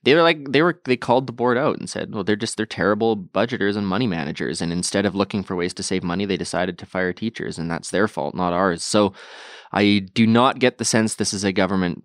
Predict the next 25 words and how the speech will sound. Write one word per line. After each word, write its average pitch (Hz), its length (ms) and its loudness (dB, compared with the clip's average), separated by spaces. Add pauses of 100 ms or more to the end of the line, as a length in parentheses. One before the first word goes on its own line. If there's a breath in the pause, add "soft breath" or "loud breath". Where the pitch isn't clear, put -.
particularly 92 680 -2
concerned 92 640 -2
about 82 380 -4
the 87 80 -8
coming 87 340 -6
controversy. 92 720 -2
Um, 85 460 0
you 139 80 4
know, 143 40 6
there 139 120 4
have 131 100 0
been 123 420 2
s-, - 360 -12
there's 110 160 0
been 107 160 -2
chatter 92 240 0
about 90 160 -4
a 90 60 -4
general 90 320 -2
strike, - 460 -4
which - 140 -14
I 98 60 -8
think 98 180 -6
would 92 120 -12
cause 101 360 -2